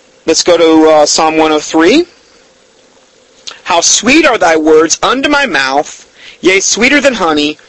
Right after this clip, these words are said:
to my mouth. Through thy precepts I get understanding." So this is how we get understanding as well. "Through thy precepts I get understanding, therefore I hate every false way.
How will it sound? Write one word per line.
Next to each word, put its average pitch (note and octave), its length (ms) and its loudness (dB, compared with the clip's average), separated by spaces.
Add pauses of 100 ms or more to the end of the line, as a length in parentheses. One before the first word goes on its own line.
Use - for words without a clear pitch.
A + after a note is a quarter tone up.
to - 80 -6
my D#3+ 160 0
mouth. D3 340 -2 (280)
Through F#3 240 -2
thy G#3 240 0
precepts F3 600 -2
I E3 140 -2
get E3 180 -2
understanding." E3+ 800 -2 (140)
So F#3+ 160 0
this B3 120 2
is - 100 -4
how F#3 160 -2
we F#3+ 100 -4
get G3+ 100 -2
understanding G#3 640 -2
as A3 120 -2
well. D#4 360 0 (2750)
"Through A#3+ 140 0
thy A3+ 100 4
precepts - 420 0
I F#3 80 -2
get F3+ 140 -2
understanding, E3 500 -2
therefore G#3 340 0
I F3+ 60 0
hate F#3+ 260 -2
every F#3 340 -2
false F3 500 0
way. E3 320 -2